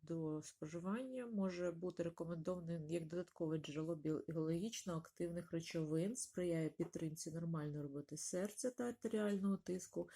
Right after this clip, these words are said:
і сприяє захисту клітин від окисного стресу, зменшує відчуття втоми. Ну, от, приймати по одну-дві капсули на добу. Виробник Болгарія.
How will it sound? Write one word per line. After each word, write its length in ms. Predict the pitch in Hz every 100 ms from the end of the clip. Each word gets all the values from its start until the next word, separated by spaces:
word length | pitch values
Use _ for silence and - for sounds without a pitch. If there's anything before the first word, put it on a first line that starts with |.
| - - -
і 140 | 214
сприяє 520 | 226 - 170 180 180 165
захисту 500 | 170 165 175 - 165
клітин 520 | 165 160 196 226 226 - - _
від 460 | 147 147 175 170 - _ -
окисного 960 | 165 165 175 - 165 170 170 165 165
стресу, 600 | 165 - 160 143 - 196
зменшує 520 | 208 190 180 - 175
відчуття 440 | 165 165 160 - 160
втоми. 520 | - - 139 131 143 - _ _ _ _ _ _ _ _ _ _ _ _ _ _ _ _ _ _ _ _ _ _ _ -
Ну, 200 | 311 294
от, 160 | 202 - -
приймати 460 | 180 180 175 165
по 140 | - 165
одну-дві 340 | 180 220 160
капсули 520 | 160 175 - - 165 160 151
на 140 | 147 160 151
добу. 480 | 147 151 - 131 127 - _ _
Виробник 420 | 151 180 196 233 185
Болгарія. 720 | 151 143 147 139 139 -